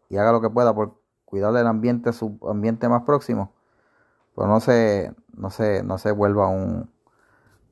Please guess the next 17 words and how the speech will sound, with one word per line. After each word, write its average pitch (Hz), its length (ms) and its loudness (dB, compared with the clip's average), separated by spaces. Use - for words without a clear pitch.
no 90 160 -2
sea 101 140 2
angustia 92 420 0
por 80 120 0
nada. 71 260 -6
Bueno, 101 240 2
gente, 104 240 -2
con 92 160 -2
eso 110 140 2
los 120 160 4
dejo, 180 480 2
les 85 100 -14
agradezco 78 500 -8
como 101 220 -4
siempre 113 360 -2
la 98 140 4
sintonía. 127 840 0